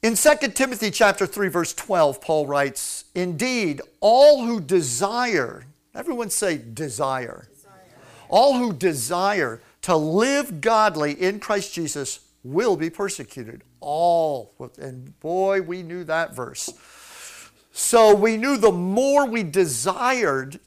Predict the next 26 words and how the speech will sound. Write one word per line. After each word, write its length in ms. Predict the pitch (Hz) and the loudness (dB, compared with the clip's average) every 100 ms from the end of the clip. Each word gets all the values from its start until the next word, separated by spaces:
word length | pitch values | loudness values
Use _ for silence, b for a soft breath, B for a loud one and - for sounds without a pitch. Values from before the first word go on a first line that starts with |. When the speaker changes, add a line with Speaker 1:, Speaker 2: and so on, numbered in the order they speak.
| _ | _
Speaker 1:
to 160 | - 156 | -8 -8
follow 420 | - 180 180 170 | 0 0 2 -2
Christ 560 | 170 165 139 131 - 143 | -6 -6 -6 -6 -10 -10
and 140 | 123 | -10
to 100 | 139 | -10
walk 680 | 120 120 135 170 196 196 - - - | -10 -10 -2 2 2 0 -10 -14 -8
in 480 | 180 180 180 175 - b b | -6 -6 -10 -12 -16 b b
the 120 | 135 147 | -4 -4
Word 500 | 120 170 170 156 139 | 0 2 2 0 -4
and 160 | 131 | -6
walk 280 | 156 190 190 | -4 -4 -4
in 100 | 170 | -8
the 60 | 156 | -10
Spirit 320 | - 185 160 | -4 -4 -4
of 120 | 131 | -4
God, 360 | 170 156 143 123 _ _ _ _ _ _ _ - | -2 0 -2 -6 _ _ _ _ _ _ _ -18
the, 480 | 120 160 156 151 143 - _ _ | -2 -2 -2 -6 -14 -18 _ _
the 200 | 135 151 143 - 147 | -8 -6 -6 -12 -6
greater 380 | 151 214 170 147 | -2 0 0 -2
the 200 | 139 139 | 0 -2
likelihood 1040 | 135 139 127 143 185 220 156 139 127 123 | -2 -12 -10 -4 -4 -6 -10 -12 -8 -8
that 100 | 143 | -8
we 140 | 147 147 | -8 -8
would 180 | 135 123 | -8 -10
attract 720 | - - 175 151 131 - - | -12 -12 -8 -8 -10 -18 -16
persecution. 800 | 120 117 127 - - - 131 | -14 -12 -14 -14 -12 -12 -14